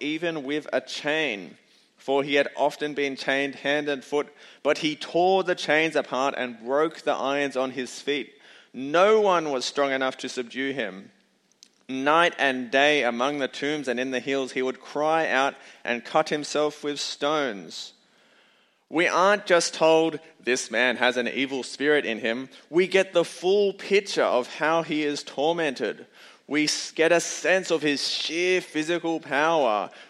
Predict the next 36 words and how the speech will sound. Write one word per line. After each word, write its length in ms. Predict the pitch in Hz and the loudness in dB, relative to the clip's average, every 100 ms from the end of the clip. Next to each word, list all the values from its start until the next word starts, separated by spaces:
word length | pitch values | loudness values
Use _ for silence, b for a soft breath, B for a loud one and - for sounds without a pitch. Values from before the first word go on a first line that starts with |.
| B | B
We 160 | 147 | -4
get 240 | 151 180 143 | 4 4 4
a 40 | |
sense 300 | - 170 170 | 0 -2 -2
of 80 | 156 | -2
the 100 | 160 | -2
conditions 680 | - 151 139 170 180 165 156 | 0 -2 2 2 2 2 2
that 120 | 147 | 0
this 180 | 143 139 | -2 -4
man 400 | 143 156 151 139 | 0 0 2 2
lived 240 | 170 170 | 0 0
in 140 | 147 | 0
every 240 | 135 131 139 | 0 0 -2
day. 380 | 151 156 127 - B B | 2 2 2 -2 B B
We 140 | 160 | 2
get 180 | 190 185 | 2 0
to 40 | |
see 320 | 175 - 190 196 | -2 2 2 4
how 220 | 175 165 | 2 4
his 200 | 170 160 | 0 0
community 800 | 165 143 151 185 196 143 120 104 | -2 -2 -2 0 2 2 2 0
is 220 | 131 - _ | -4 -6 _
desperate 680 | 202 202 220 - 175 127 104 - B B | -2 0 0 -4 0 0 0 -6 B B
to 100 | 165 | -2
somehow 760 | - - 170 185 190 175 170 170 | -2 0 2 2 2 2 2 2
contain 880 | 165 143 135 - - 170 180 196 175 | -2 -6 -6 -10 -4 0 0 0 -2
this 200 | 139 135 | -2 -2
man 360 | 123 110 104 | 0 0 0
and 320 | 98 117 123 | -2 -4 -2
manage 320 | 156 180 190 170 | 2 2 0 -2
him, 120 | 120 | -2
and 140 | 120 | -2
how 220 | 127 175 | 0 0
they 180 | 180 170 | 0 2
are 160 | 147 117 | 2 2
failing. 960 | - - 147 202 220 147 92 71 - | -4 -2 2 4 4 2 -4 -8 -16